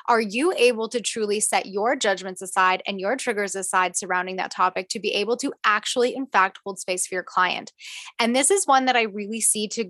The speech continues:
that is going to be a big, um, controversial problem, which it should not be, especially if you are charging for services surrounding, uh, supporting people energetically and holding space, as we, as we have dis-, defined, um,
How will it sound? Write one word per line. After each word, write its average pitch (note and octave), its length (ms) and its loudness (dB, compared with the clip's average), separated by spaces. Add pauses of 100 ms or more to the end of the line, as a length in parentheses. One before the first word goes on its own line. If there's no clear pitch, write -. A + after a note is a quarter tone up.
(260)
that G3+ 180 2
is G3 120 -4
going G#3 240 0
to A#3+ 120 -4
be G3+ 140 -2
a G3+ 80 2
big, F#3+ 340 -2 (120)
um, F#3+ 420 0
controversial G#3 680 -4
problem, G#3+ 600 2
which G#3 220 0
it G3 100 -2
should G#3 280 0
not F#3 300 2
be, A#3+ 200 -2
especially G3+ 560 -2
if G3+ 140 -6
you G3+ 120 -4
are G3+ 80 2
charging G3+ 460 -2
for G#3 140 -4
services F#3+ 600 -2
surrounding, F#3+ 640 -2 (120)
uh, F#3+ 120 2
supporting G3 520 -4
people G3 300 -2
energetically F#3+ 680 -2
and G3 160 -4 (140)
holding G3 280 -4
space, F#3+ 340 -2
as G3 60 -10
we, F3+ 220 -6
as F#3+ 220 0
we F#3+ 100 -2
have F#3+ 120 -4
dis-, F#3+ 260 -6 (120)
defined, G3 560 -2 (600)
um, G3 460 4